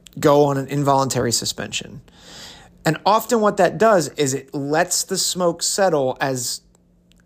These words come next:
a, an outside organization figures out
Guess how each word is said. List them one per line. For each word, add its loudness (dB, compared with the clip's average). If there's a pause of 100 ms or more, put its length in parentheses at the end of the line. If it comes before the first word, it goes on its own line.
(100)
a, -6
an -6
outside 2
organization -2 (1900)
figures 0
out 0